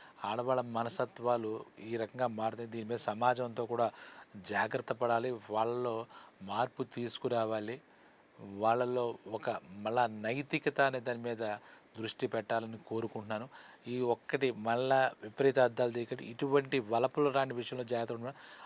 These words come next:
ఆడవాళ్ళంటే దేవతలుగా మనం పూజించే భూమి మంది. ఇక్కడ కూడా ఇటువంటి వింటున్నాం, భర్తల్ని ప్రియుడు-, ప్రియుడితో కలిసి చంపేయడం అని, ఇంకోటి చాలా వరస్ట్ థింగ్స్ అన్నీ మనం క్రైమ్ న్యూస్ చూస్తున్నాం. ఇది,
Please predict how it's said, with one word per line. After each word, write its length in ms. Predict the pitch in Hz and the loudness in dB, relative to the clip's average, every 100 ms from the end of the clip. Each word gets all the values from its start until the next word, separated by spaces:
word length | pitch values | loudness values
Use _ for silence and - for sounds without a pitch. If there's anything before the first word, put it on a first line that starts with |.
| - | -6
ఆడవాళ్ళంటే 760 | 104 117 127 127 120 113 113 123 | 0 2 4 2 2 -2 -6 -8
దేవతలుగా 600 | 90 110 117 123 120 120 | -4 0 2 0 -2 -4
మనం 260 | 117 107 98 90 87 87 - - - - | -2 -4 -8 -16 -16 -18 -20 -20 -20 -4
పూజించే 400 | 135 139 139 123 | 0 2 2 0
భూమి 320 | 117 107 123 120 | 0 0 -2 -2
మంది. 340 | 113 110 147 - - - | -4 -4 -10 -12 -20 -16
ఇక్కడ 200 | 113 147 | 0 2
కూడా 180 | 135 139 | 6 6
ఇటువంటి 360 | 123 127 127 120 | 6 2 -2 -4
వింటున్నాం, 440 | 117 113 117 120 - - - - _ _ - | -4 -6 -8 -8 -12 -20 -20 -20 _ _ -4
భర్తల్ని 480 | 110 110 - 123 117 | -2 0 -2 -2 -2
ప్రియుడు-, 380 | - 117 120 120 | -4 -2 -2 -2
ప్రియుడితో 500 | - 123 123 120 120 | -2 0 0 0 -2
కలిసి 360 | - 110 120 - 110 | -2 -4 -4 -4 -6
చంపేయడం 340 | 104 120 113 | -4 -4 -4
అని, 120 | 113 | -6
ఇంకోటి 320 | 113 110 117 | -6 -6 -6
చాలా 500 | 113 - - - 147 | -6 -10 -16 -2 2
వరస్ట్ 640 | 127 110 131 - - 143 143 - | 4 4 4 2 -4 0 0 0
థింగ్స్ 220 | 131 123 | -6 -2
అన్నీ 160 | 127 131 | -2 -2
మనం 220 | 127 120 | -4 -4
క్రైమ్ 280 | - 120 123 | 0 0 0
న్యూస్ 280 | 123 - | -6 -6
చూస్తున్నాం. 300 | 113 - 120 160 - - - - - | -8 -8 -10 -12 -20 -20 -20 -18 -10
ఇది, 420 | 113 107 98 - | -6 -4 -6 -10